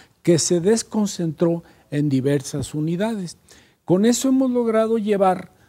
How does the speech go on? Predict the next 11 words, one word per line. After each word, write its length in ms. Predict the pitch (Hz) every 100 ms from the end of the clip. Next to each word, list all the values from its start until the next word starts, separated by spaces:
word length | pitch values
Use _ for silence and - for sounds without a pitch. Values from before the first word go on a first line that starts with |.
| _ _ _ -
educación 640 | 156 147 143 147 - 202
superior 800 | 196 240 226 - 202 196 175 180 - _ _
a 120 | 151
todo 360 | 131 220 233 247
el 80 | 202
estado 500 | 143 - 185 202 208
de 140 | 185
Jalisco. 600 | - 180 226 247 - - _ _ _ _ 143
Y 80 | 143
hasta 220 | 117 156
ahorita 580 | 160 220 - 240 247